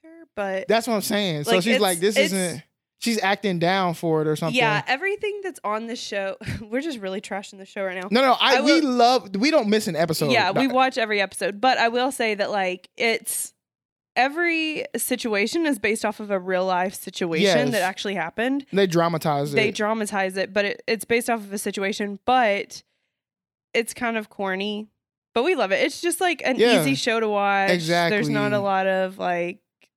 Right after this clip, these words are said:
Speaker 1: emotion put into
Speaker 2: Exactly.
Speaker 1: it. So.
Speaker 2: It, it's your, there's a lot of tension, so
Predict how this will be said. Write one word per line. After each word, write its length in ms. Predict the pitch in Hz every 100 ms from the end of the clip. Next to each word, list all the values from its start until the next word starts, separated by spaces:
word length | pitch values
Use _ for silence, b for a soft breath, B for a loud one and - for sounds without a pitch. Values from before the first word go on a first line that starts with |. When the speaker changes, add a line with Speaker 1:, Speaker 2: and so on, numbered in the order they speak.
| -
Speaker 1:
emotion 520 | 208 190 190 190 190
put 180 | - 190
into 180 | 175 175
Speaker 2:
Exactly. 520 | 165 143 147 135 139
Speaker 1:
it. 180 | 95 110
So. 40 | - _ -
Speaker 2:
It, 140 | 160 -
it's 320 | 165 - -
your, 360 | 165 165 160 151
there's 160 | 160
a 60 | 156
lot 180 | 160 160
of 80 | 160
tension, 480 | 170 160 156 151
so 500 | 147 147 143 143 139